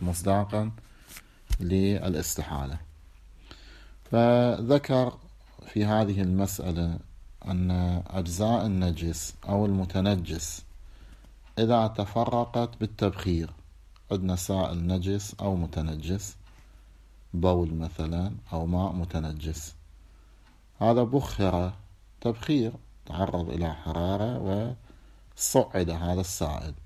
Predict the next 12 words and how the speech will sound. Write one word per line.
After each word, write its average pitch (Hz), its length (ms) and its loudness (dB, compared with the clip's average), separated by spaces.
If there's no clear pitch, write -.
ومعنى 95 340 4
التبخير 101 580 2
شنو؟ 120 320 -2
أن 95 280 -2
الأجزاء 92 560 0
تفرقت. 90 840 -2
فهنا 107 540 4
هذه 92 340 0
الأجزاء 87 640 0
بعد 90 380 0
أن 107 540 0
تفرقت، 92 880 -2